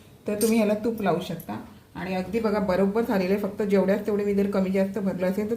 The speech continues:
थोडंसं सा-, चून हे उरलं गेलं आहे. आणि आता आपल्याला, माझ्याकडे हळदीची पानं पण ही चार तुकडे उरले गेलेत, त्याच्यामुळे मी काय करते, हे अशी रचून घेते. केळीचं पान असेल तर केळीचं पान ठेवा, काहीच नसेल तर तूप लावून घ्यायचं. आणि आता आपल्याला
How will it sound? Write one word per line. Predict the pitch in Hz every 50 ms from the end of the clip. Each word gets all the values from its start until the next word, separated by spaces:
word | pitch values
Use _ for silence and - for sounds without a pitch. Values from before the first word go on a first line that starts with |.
| 233
थोडंसं | - 240 240 262 262 269 262
सा-, | - 233 202 190 190 - - - - - - - -
चून | 240 233 233 226
हे | 220 214 214 208 208
उरलं | 208 202 196 190 190 190 202 202
गेलं | 190 165 156 175
आहे. | 208 294 - - - - - - - - - -
आणि | - 180 185
आता | 170 170 - 208
आपल्याला, | 196 196 208 202 202 208
माझ्याकडे | 196 190 180 196 196 208 220
हळदीची | 233 208 175 170 170 190 190 220
पानं | 226 - 202 190 190
पण | 196 202
ही | 196 202 196 196
चार | 196 - 196 180 180 190 - - -
तुकडे | 202 196 196 190
उरले | 196 185 185 185 190 208 220
गेलेत, | 208 190 165 156 160 233 - - - - - - - - - -
त्याच्यामुळे | - - - 196 202 196 190 190 196
मी | 196 196 196
काय | 208 208 208
करते, | 202 185 165 165 - - 240 339 - - - - - - - - - -
हे | 180
अशी | 170 165 - 208 202
रचून | 196 185 - - 226 233 226
घेते. | 196 190 160 147 - -
केळीचं | - - 214 196 202 196 226 220
पान | 214 214 196 196
असेल | 196 196 196 190 190
तर | 196
केळीचं | 196 202 185 185 190 - 208
पान | 208 202 202 214
ठेवा, | 208 220 208 254 359 381 - - - - - - - - -
काहीच | - 208 185 233 - -
नसेल | 226 202 196 196 190 185 - 254
तर | 262 254
तूप | 330 302 -
लावून | 226 185 160 156 156 156
घ्यायचं. | 147 156 139 127 - - 143
आणि | 147 165 170
आता | 170 165 - 196
आपल्याला | 190 - 151 196 196 226